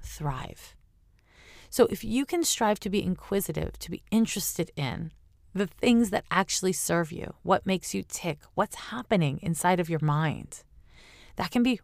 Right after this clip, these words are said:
really impactful, more impactful than talking about other people and what they are or aren't doing or what they are or aren't feeling.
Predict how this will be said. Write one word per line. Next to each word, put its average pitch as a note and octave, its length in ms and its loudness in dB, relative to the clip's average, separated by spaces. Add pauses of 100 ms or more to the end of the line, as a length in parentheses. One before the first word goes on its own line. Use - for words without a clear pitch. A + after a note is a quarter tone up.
really G3 560 4
impactful, - 680 -4 (220)
more A3 420 6
impactful D#3+ 540 0
than D#3 220 2
talking F3+ 340 0
about E3 160 2
other D#3+ 160 2
people E3 340 0
and D#3 100 2
what D#3 140 0
they C#3+ 140 -2
are C3+ 520 -2
or D#3+ 140 0
aren't C#3+ 340 -2
doing C#3+ 300 0
or C#3 80 -2
what C#3 200 -2
they C3 160 0
are C#3 380 -6 (100)
or - 180 0
aren't C#3+ 360 -2
feeling. F#3 520 0